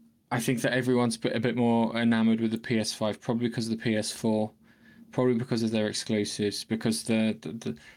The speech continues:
think of the Microsoft exclu-, you've got one Microsoft exclusive that everyone was kind of excited for, and that was Starfield. It came out, it was a bit damp squib.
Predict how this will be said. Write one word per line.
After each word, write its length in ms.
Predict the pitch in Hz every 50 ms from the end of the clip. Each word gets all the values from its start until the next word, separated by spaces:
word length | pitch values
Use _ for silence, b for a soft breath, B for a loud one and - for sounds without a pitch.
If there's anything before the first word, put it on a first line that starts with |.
| B B B B B B
think 180 | - 147 135 139
of 100 | 143 131
the 280 | 135 117 - 120 123 117
Microsoft 440 | 120 120 120 117 113 - - 110 -
exclu-, 340 | 110 107 - - - 117 120
you've 180 | 123 127 120
got 140 | 110 110 113
one 300 | 113 123 123 127 127 123
Microsoft 520 | 120 120 117 117 113 - - 117 110 -
exclusive 420 | 107 - - - 113 104 - 107 110
that 140 | 110 104 -
everyone 320 | 131 120 123 113 110 107
was 120 | 104 101
kind 160 | - - 110 104
of 60 | 104
excited 400 | 95 - - - 113 98 - -
for, 220 | - - 113 107
and 80 | 104 110
that 80 | 113 -
was 140 | 113 - -
Starfield. 400 | - 110 107 104 - - 104 98
It 80 | -
came 260 | - 131 123 117 110
out, 140 | 107 101 104 -
it 20 |
was 100 | 101 110
a 40 | 110
bit 120 | 107 -
damp 240 | - 104 101 95 87
squib. 360 | - - - - 104 104 98